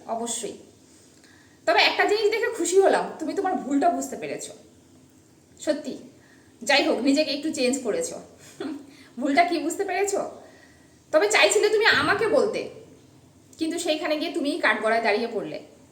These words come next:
কেন জানো? আমি তোমাকে একটু বিশ্লেষণ করি। কাজ করতে করতে, মানে, রান্না করতে করতেই ভিডিওটা করতে হচ্ছে। মেয়েদের এক্সাম চলছে, সবারই, ইংলিশ মিডিয়াম বলো, বাংলা মিডিয়াম বলো, সব দিকেই সবার এক্সাম চলছে। তো আমি আর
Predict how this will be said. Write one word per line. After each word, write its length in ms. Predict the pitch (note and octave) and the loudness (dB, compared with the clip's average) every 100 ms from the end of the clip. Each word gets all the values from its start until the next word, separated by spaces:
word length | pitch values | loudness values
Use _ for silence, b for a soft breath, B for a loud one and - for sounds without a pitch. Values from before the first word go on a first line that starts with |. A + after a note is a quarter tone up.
| - | -6
কেন 220 | C4+ C#4 | 0 2
জানো? 320 | D#4+ F#4+ A#4+ - | 2 0 -2 -4
আমি 140 | A3 A#3+ | -6 -4
তোমাকে 220 | C#4+ C#4+ | -4 -6
একটু 120 | E4 | -6
বিশ্লেষণ 480 | C4 D4+ D#4+ F4 D4+ | -6 -2 0 0 -2
করি। 180 | D4 F4+ - - B B B B B - | -2 -2 -6 -10 B B B B B -4
কাজ 180 | B3+ - | -2 -2
করতে 220 | E4 D#4+ D#4 | -4 -2 -2
করতে, 260 | D#4 D4 | 0 0
মানে, 240 | D4 D4+ D4+ | 0 0 2
রান্না 280 | C4 D#4 | 2 2
করতে 220 | F4 D4 D#4+ | 0 -2 -6
করতেই 280 | D#4+ E4+ | -6 -4
ভিডিওটা 540 | D4+ A#3+ A3+ C#4+ C#4+ F4 | -4 -4 -4 0 2 2
করতে 280 | C#4+ C4+ D4 | 0 -2 -2
হচ্ছে। 220 | B3 D#4 | -2 -2
মেয়েদের 280 | C4 B3+ C4+ | -2 2 2
এক্সাম 260 | C4 D4+ | 2 0
চলছে, 340 | D4+ D4 E4+ - | 0 -2 -2 -4
সবারই, 500 | C#4 C4+ D4 D#4 C3 - - - - | 0 2 2 0 -8 -12 -20 -20 -12
ইংলিশ 340 | B3+ C4+ C#4 C#4 | -4 -2 -2 -4
মিডিয়াম 260 | C#4 D4 D4 | -2 0 2
বলো, 160 | D#4 | 2
বাংলা 300 | C#4 B3+ C#4+ | 2 0 0
মিডিয়াম 280 | C#4+ C#4 C#4 | -2 -2 -2
বলো, 160 | C#4+ D4+ | 0 0
সব 240 | D4 A#3+ | -4 -6
দিকেই 200 | C4+ D4+ | -4 -4
সবার 240 | D#4 C4+ B3 | -2 -2 -2
এক্সাম 320 | A3+ A3 A#3+ | -2 -2 -2
চলছে। 420 | F#3 - F3+ E3+ - B B B B | -6 -8 -10 -14 -18 B B B B
তো 60 | C#4+ | 2
আমি 260 | C4 C#4 | 2 2
আর 100 | C4 | 0